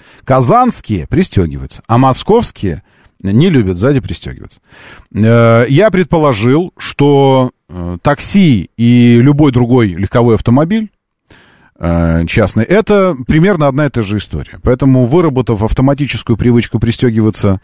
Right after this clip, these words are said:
там в своем автомобиле, вы то же самое делаете и в других автомобилях. Поэтому, если вы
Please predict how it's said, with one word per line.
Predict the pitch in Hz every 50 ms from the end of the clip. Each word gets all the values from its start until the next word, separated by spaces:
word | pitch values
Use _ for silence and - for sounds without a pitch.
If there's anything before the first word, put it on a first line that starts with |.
| _ _ _ _ -
там | - 98 98
в | -
своем | - 135 156 202 233 214
автомобиле, | 180 - - 139 127 131 120 117 117 113
вы | 120 139
то | - - 208
же | 170 170
самое | - - 226 226 208 175 147
делаете | 135 151 175 165 151 135 - -
и | 135
в | 123
других | 120 123 123 104 95 78 69
автомобилях. | 69 - - 71 65 65 64 60 - - -
Поэтому, | - 127 139 156 151 147 139 - _ - _ _ - - _ -
если | 117 139 185 180 - 180
вы | 170 165 175 170 160 151